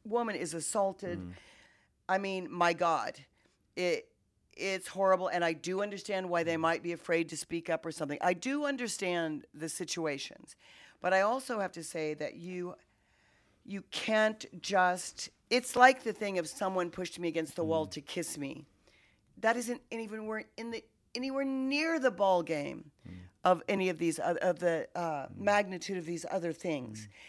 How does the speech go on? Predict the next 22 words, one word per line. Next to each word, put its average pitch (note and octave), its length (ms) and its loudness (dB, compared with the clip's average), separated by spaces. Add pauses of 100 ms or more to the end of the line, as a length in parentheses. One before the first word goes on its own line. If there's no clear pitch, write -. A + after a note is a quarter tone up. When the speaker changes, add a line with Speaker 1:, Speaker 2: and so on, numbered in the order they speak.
(200)
Speaker 1:
And B3+ 120 2
if C#4+ 120 0
a D4 40 0
guy D4+ 200 0
pushes C#4 420 -8
you C4 80 -8
against A#3 240 -10
the A#3 80 -6
wall A3 140 -6
and G#3 100 -14
kisses B3 400 -8
you, G#3+ 60 -10
just G#3+ 200 -10
go, B3+ 120 -2
"Stop C4 340 -4
kissing B3 400 -2
Speaker 2:
Mm. F#3 40 -2
Speaker 1:
me." D3+ 280 -4 (1300)
End A#3 580 6 (300)
of F#3+ 160 0
story. B3+ 640 0 (440)
Because B3+ 340 0